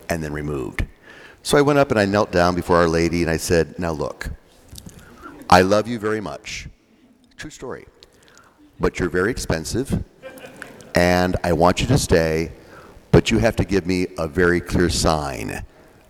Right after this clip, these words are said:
that you want to stay at Saint Anne's." That at-, very afternoon, an anonymous donor came up outside after Mass and gave me an envelope. I don't know who they were. I don't know where they came from.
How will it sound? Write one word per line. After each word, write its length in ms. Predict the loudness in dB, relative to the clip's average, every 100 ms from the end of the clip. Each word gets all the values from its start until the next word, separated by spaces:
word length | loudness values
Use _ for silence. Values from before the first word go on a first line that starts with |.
| _
that 200 | 2 2
you 140 | 0 0
want 500 | 0 -2 -6 -8 -8
to 100 | -6
stay 580 | -4 -4 -4 -6 -8 -12 _
at 160 | -8 -4
Saint 240 | -4 -2
Anne's." 540 | -4 -6 -8 -8 -8 -10 -16 _ _ _ -14 -14 -14 -18 -20 -18 2
That 180 | 4 4
at-, 180 | 2
very 200 | 4 6
afternoon, 640 | 6 4 2 2 2 0 -6 -10 -16 -4
an 80 | -2
anonymous 440 | 0 0 0 -2
donor 340 | 2 2 2 0
came 300 | 0 -2 -2
up 240 | -4 -4 -4
outside 420 | -4 -4 -2 0
after 280 | 0 0 -2
Mass 400 | 0 0 -2 -2 -4
and 200 | -6 -2
gave 280 | 0 2
me 160 | 0 -4
an 140 | -4 -4
envelope. 640 | -2 0 -2 -4 -2 -2 -4 -8 -20 -2
I 120 | 2
don't 180 | 2 0
know 120 | -2
who 200 | -2 0
they 120 | 2
were. 340 | 2 2 0 -2 -14 -20 -20 -20 -20 -6
I 80 | -2
don't 100 | -2
know 100 | -2
where 180 | -2 -2
they 100 | -2
came 240 | -2 -2
from. 320 | -2 -6 -8